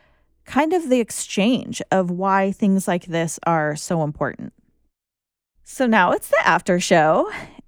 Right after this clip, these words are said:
and I just have some thank yous to pass out for the individuals who anonymously bought me coffees. And I did start a Buy Me a Coffee page, which you can find in the show notes.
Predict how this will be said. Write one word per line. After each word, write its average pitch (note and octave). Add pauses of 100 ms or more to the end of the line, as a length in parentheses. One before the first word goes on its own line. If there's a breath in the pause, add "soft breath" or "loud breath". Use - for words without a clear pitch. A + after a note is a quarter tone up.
(100)
and G#3+ (640)
I A3+
just G4+
have B4
some E4+
thank -
yous F3
to A#3+
pass F#3
out D#3
for G#3
the A3+
individuals G3+
who E3+
anonymously D#4+
bought -
me F#3+
coffees. A#3 (500 soft breath)
And G3 (360 soft breath)
I D#4
did F4
start A3
a F#3+
Buy F3
Me F3
a E3+
Coffee D#3+
page, D3+
which G#3+
you D4+
can A4+
find E4+
in D4
the G3+
show E3
notes. D#4